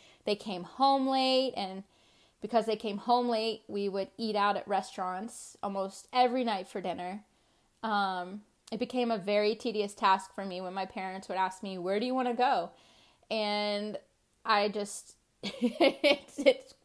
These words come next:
this is poured over into my life now with my husband, who asks me, "What do I wanna eat?" And I'm like,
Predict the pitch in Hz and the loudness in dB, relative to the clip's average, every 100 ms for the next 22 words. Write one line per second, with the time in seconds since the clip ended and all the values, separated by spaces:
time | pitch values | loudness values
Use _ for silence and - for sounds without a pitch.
0 | _ - 359 523 480 320 320 370 381 - | _ 0 2 4 2 0 2 4 2 6
1 | 247 254 254 254 233 220 233 - 185 185 | 10 12 12 10 10 4 2 -2 0 2
2 | 180 185 254 269 269 254 254 269 247 240 | 2 4 6 6 4 0 2 4 6 8
3 | 247 233 208 190 180 233 233 247 233 214 | 8 6 4 -2 4 8 8 8 2 2
4 | 220 196 185 185 180 202 247 247 226 202 | 0 -2 -2 -4 0 6 8 8 8 4
5 | - 254 247 247 - 196 208 233 226 226 | 0 -4 0 0 0 2 4 4 4 0
6 | 226 | -2